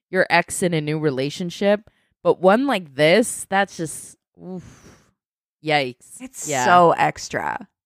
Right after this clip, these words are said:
Speaker 2: right?
Speaker 1: Mm-hmm.
Speaker 2: It really is, 'cause then you're just like, it would have me questioning a lot.
Speaker 1: Right, right. I,
Speaker 2: A
Speaker 1: I'm so
Speaker 2: lot.
Speaker 1: glad that you said something because,
Speaker 2: <laughs>
Speaker 1: you know, I'm like, "Why are you trying so hard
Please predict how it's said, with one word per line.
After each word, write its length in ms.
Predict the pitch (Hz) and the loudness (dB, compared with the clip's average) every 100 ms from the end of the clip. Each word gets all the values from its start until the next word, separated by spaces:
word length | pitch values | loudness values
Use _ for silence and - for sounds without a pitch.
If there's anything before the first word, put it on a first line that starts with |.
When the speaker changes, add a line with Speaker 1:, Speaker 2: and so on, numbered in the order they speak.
| - | -4
Speaker 2:
right? 400 | 165 175 208 196 | 2 2 2 -2
Speaker 1:
Mm-hmm. 320 | 185 190 202 214 | -10 -12 -14 -8
Speaker 2:
It 160 | 220 | -6
really 480 | 170 220 226 220 196 | -2 2 2 2 2
is, 480 | 160 170 151 160 - | 4 4 4 0 -8
'cause 240 | - 220 202 | -2 -2 0
then 160 | 226 | -2
you're 140 | 233 214 | -2 -6
just 240 | 185 175 | -10 -8
like, 360 | 160 151 151 _ _ _ | -6 -6 -8 _ _ _
it 240 | 285 269 233 | -6 -6 -8
would 200 | 233 294 | -8 -4
have 280 | 285 254 262 | 0 -2 -4
me 80 | |
questioning 800 | 208 175 165 - 180 156 151 151 - _ _ | -6 -2 -2 -2 -6 -4 -6 -8 -12 _ _
a 120 | 180 | -8
lot. 340 | 151 127 - - - - _ _ _ _ _ _ | -4 -4 -4 -10 -20 -20 _ _ _ _ _ _
Speaker 1:
Right, 440 | 185 214 240 240 - _ _ _ _ | -2 2 2 0 -8 _ _ _ _
right. 360 | 214 240 247 - _ _ _ _ | -4 -4 -4 -12 _ _ _ _
I, 40 | - _ - | -20 _ 0
Speaker 2:
A 40 | 254 | 2
Speaker 1:
I'm 80 | 240 | 4
so 40 | |
Speaker 2:
lot. 180 | 202 185 | 4 4
Speaker 1:
glad 200 | 233 214 | 4 2
that 180 | 247 240 | 2 0
you 80 | 285 | 0
said 340 | - 339 349 | 0 0 0
something 520 | - 370 320 302 277 220 | 0 0 0 -2 -6 -6
because, 640 | 240 - 247 240 226 - _ _ 440 | -10 0 2 2 -2 -12 _ _ -14
Speaker 2:
<laughs> 420 | 381 - - - _ | -14 -14 -18 -20 _
Speaker 1:
you 200 | 226 302 | 2 4
know, 160 | 277 277 | 4 4
I'm 160 | 262 | 2
like, 200 | 254 240 - - | -2 -4 -8 -20
"Why 360 | 202 196 233 262 | -14 -4 -2 0
are 80 | 294 | -2
you 200 | 269 277 | -6 -8
trying 580 | - - 226 220 233 | -10 -8 -6 -4 -6
so 300 | 226 - 208 | -8 -4 -4
hard 500 | 185 190 165 151 151 | -2 -2 0 -2 -6